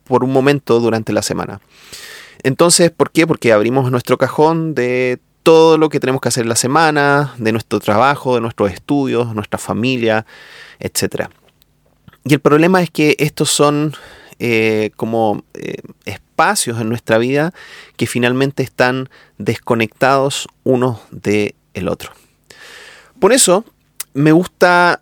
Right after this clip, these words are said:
eh, hablar de esta otra imagen que tiene que ver con una rueda de bicicleta. Eh, creo que todos hemos visto alguna vez una rueda de bicicleta, ¿cierto? Que tiene,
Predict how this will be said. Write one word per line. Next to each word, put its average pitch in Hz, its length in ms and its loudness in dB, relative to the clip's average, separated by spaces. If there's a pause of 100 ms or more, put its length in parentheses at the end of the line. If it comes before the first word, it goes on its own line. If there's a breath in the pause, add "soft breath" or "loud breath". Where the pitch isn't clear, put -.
eh, 120 220 0
hablar 143 340 2
de 143 460 0
esta 135 420 0
otra 220 280 0
imagen 131 420 -2 (220 loud breath)
que 131 100 -4
tiene 147 200 0
que 139 120 -2
ver 143 280 2
con 135 360 2
una 127 240 0
rueda 127 680 2
de 107 220 -2
bicicleta. 104 580 -4 (680 loud breath)
Eh, 95 400 0
creo 107 140 0
que 110 80 -4
todos 113 140 4
hemos 117 220 2
visto 117 460 2
alguna 107 260 0
vez 107 100 -2
una 107 200 0
rueda 107 240 2
de 95 160 -2
bicicleta, 101 520 0
¿cierto? 113 320 0
Que 107 120 -4
tiene, 120 600 0